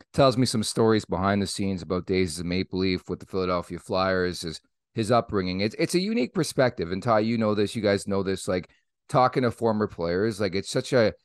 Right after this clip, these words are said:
unique perspective, me, even myself as a host. Like, I was never able to be in those skates at a professional lever-, level in the N H L. I don't care if you're Jay Rosehill or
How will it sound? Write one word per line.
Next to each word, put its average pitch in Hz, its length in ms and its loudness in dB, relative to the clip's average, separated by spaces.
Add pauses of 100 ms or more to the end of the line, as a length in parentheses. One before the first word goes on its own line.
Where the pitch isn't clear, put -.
(320)
unique 120 360 2
perspective, 117 680 0
me, 110 220 2
even 104 140 -2
myself 101 500 0
as 92 160 -4
a 87 80 -4
host. 95 380 0
Like, 87 160 -4
I 95 180 0
was 90 240 -4
never 98 260 0
able 98 200 0
to - 100 -12
be 98 260 -2
in 92 80 0
those 92 200 -4
skates 95 500 -2
at 87 140 -2
a - 40 -6
professional 98 500 -6
lever-, 90 420 -2
level 104 380 0
in 95 80 -2
the 92 80 -2
N 92 100 -2
H 92 220 -4
L. 113 180 4
I 90 100 4
don't 98 120 -2
care 98 200 0
if 95 120 -4
you're 90 100 -6
Jay 92 200 -2
Rosehill 113 560 -2
or 92 200 -6